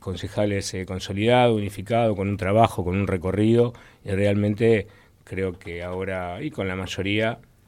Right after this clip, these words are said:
que no significa que está todo, que va a ser todo mucho más fácil y que no va a haber debate, vamos a conformar un muy buen equipo de concejales y concejales en el Consejo.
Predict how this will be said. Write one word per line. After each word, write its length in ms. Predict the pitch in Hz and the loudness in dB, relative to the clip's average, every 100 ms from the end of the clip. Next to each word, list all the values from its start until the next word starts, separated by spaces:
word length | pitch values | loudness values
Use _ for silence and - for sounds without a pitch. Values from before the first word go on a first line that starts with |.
| _ _ _ _ - | _ _ _ _ -16
que 140 | - 98 | -6 -2
no 140 | 107 | -2
significa 720 | 101 98 95 92 - 98 95 | -4 -4 -6 -6 -8 -6 -6
que 100 | 87 | -6
está 220 | - 98 | -8 -8
todo, 200 | 92 95 | -6 -6
que 80 | 90 | -4
va 100 | 90 | -6
a 40 | |
ser 180 | 87 95 | -6 -8
todo 160 | 90 90 | -6 -8
mucho 220 | 90 90 | -8 -10
más 180 | 82 85 | -12 -6
fácil 760 | 101 107 107 101 101 - 90 90 | 2 4 6 4 0 -6 -10 -10
y 20 | |
que 140 | 87 | -10
no 100 | 87 | -8
va 80 | 87 | -6
a 20 | |
haber 160 | 85 82 | -6 -6
debate, 520 | 87 92 92 110 139 - - - - - | -4 -6 -4 -4 -6 -10 -20 -20 -20 -12
vamos 360 | 98 95 92 | -8 -8 -8
a 120 | 92 85 | -10 -8
conformar 520 | 92 87 90 95 90 | -10 -10 -10 -8 -8
un 140 | 92 | -8
muy 140 | 92 92 | -6 -6
buen 180 | 92 | -6
equipo 320 | 90 87 92 90 | -6 -10 -8 -8
de 80 | |
concejales 580 | 87 82 - 90 92 87 | -8 -10 -10 -8 -8 -8
y 40 | 90 | -12
concejales 460 | 85 - - 87 | -12 -14 -14 -12
en 80 | 85 | -12
el 60 | 82 | -12
Consejo. 440 | 85 - - - | -14 -16 -18 -20